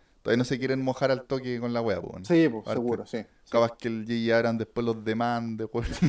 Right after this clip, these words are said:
Speaker 1: no sé qué wea va a
Speaker 2: Sí,
Speaker 1: pasar, ahí se va a pegar
Speaker 2: weón.
Speaker 1: una, se va a
Speaker 2: Sí,
Speaker 1: pasar
Speaker 2: culiao,
Speaker 1: una,
Speaker 2: in-,
Speaker 1: una
Speaker 2: in-,
Speaker 1: pataleta.
Speaker 2: increíble que ese weón todavía
Speaker 1: Sí.
Speaker 2: tenga pega, weón.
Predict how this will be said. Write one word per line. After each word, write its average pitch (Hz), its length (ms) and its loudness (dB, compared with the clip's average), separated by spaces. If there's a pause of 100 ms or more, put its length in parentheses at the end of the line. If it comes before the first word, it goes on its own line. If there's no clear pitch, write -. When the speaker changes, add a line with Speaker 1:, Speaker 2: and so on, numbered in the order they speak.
Speaker 1:
no 175 60 2
sé 156 280 -6
qué - 200 -14
wea 156 280 -6
va 160 100 -4
a 160 40 0
Speaker 2:
Sí, 156 120 -2
Speaker 1:
pasar, 127 340 4
ahí 131 80 2
se 127 100 -4
va 127 40 6
a 127 40 4
pegar 127 180 4
Speaker 2:
weón. 120 120 2
Speaker 1:
una, 104 60 -4 (360)
se - 180 2
va 156 140 8
a 180 40 8
Speaker 2:
Sí, 143 60 2
Speaker 1:
pasar - 200 6
Speaker 2:
culiao, 113 340 6
Speaker 1:
una, - 80 -2
Speaker 2:
in-, - 60 -2
Speaker 1:
una 131 120 6
Speaker 2:
in-, 120 60 8
Speaker 1:
pataleta. 113 640 4
Speaker 2:
increíble 175 460 -2
que 208 60 -2
ese 208 120 -4
weón 202 120 -2
todavía 196 240 0
Speaker 1:
Sí. 208 60 -2
Speaker 2:
tenga 208 380 -2
pega, 170 340 2
weón. 139 540 -2